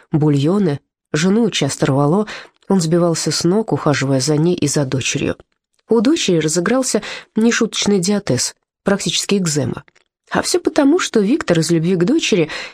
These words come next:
и по-русскому авось скормил на прогулке дочери два года назад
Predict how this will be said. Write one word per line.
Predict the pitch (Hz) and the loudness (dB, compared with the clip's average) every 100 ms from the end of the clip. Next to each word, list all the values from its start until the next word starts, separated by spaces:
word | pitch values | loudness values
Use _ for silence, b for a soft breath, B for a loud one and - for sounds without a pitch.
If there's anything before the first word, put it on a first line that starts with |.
| B | B
и | 214 | 0
по-русскому | 214 233 220 - 202 196 | 2 2 0 0 0 0
авось | 202 254 349 - B B B | 0 2 0 -2 B B B
скормил | - 233 233 311 | -2 0 4 4
на | 285 208 | 4 4
прогулке | 190 185 190 165 170 | 2 2 0 0 2
дочери | 175 170 170 | 2 2 0
два | 170 180 | 0 0
года | 180 185 175 | 0 0 2
назад | 202 277 285 | 2 0 -2